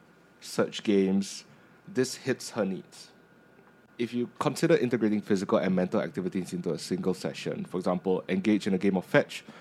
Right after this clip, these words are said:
while incorporating things like your obedience commands or introduce a new puzzle toy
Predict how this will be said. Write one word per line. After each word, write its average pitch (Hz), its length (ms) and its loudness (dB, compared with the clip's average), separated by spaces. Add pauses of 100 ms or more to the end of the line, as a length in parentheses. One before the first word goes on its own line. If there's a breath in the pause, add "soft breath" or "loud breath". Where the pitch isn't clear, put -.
(240 loud breath)
while 110 320 10
incorporating 98 840 2
things 95 320 -2
like - 220 -4
your 87 460 2
obedience 98 440 4
commands 90 640 2
or 90 260 2
introduce 98 480 0
a - 100 -2
new 95 200 2
puzzle 92 340 -2
toy 85 520 0